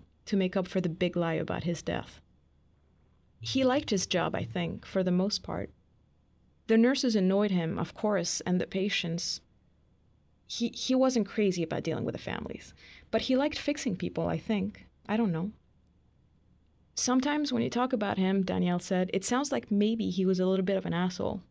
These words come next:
"All I mean is he had doubts, like every sensible human being.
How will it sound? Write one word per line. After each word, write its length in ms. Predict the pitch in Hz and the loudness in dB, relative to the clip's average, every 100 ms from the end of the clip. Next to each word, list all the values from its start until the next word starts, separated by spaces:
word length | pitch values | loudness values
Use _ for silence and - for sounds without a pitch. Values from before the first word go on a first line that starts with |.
| _ _ _ _ _ _ _ _ _ _ _ _ _ _ _ | _ _ _ _ _ _ _ _ _ _ _ _ _ _ _
"All 120 | 226 262 | 2 4
I 120 | 269 | 6
mean 260 | 262 254 | 6 6
is 260 | 240 208 208 | 4 2 -2
he 220 | - 214 | -4 -2
had 220 | 196 196 | 0 0
doubts, 420 | 180 156 - - - | 0 -2 -2 -8 -6
like 280 | 185 185 185 - | 2 2 4 0
every 220 | 170 196 | 0 0
sensible 480 | - 180 190 185 190 | 0 0 2 2 0
human 320 | 190 180 170 | 2 2 2
being. 320 | 170 - - | 0 -4 -6